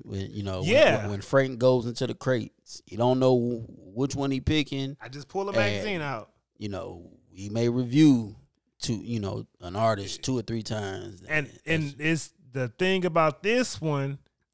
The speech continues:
Speaker 2: I actually pulled three magazines before I got to this one, but I, I had to keep putting them back 'cause we kept reviewing people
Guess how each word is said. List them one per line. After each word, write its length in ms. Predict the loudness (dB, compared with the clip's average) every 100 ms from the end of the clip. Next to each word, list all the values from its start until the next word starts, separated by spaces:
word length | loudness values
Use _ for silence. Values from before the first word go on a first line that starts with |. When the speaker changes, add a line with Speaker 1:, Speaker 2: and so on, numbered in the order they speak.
| _
Speaker 2:
I 220 | 2 4
actually 220 | 4 2 0
pulled 500 | 2 4 4 4 2
three 400 | 0 2 2 2
magazines 540 | 4 4 2 0 0
before 240 | -2 0 0
I 80 |
got 240 | 2 0 0
to 80 | 0
this 240 | 0 0
one, 140 | -4
but 100 | -2
I, 160 | -2 -4 -6
I 80 | -2
had 220 | -2 -2
to 80 | -6
keep 320 | -8 -10 -4
putting 220 | -2 -2
them 120 | -2
back 300 | 0 0 0
'cause 160 | -6 -4
we 120 | -4
kept 380 | -2 0 0 -4 _ _ _ _ _ -6
reviewing 460 | -6 0 2 2 0
people 600 | -2 -2 -2 -2 -2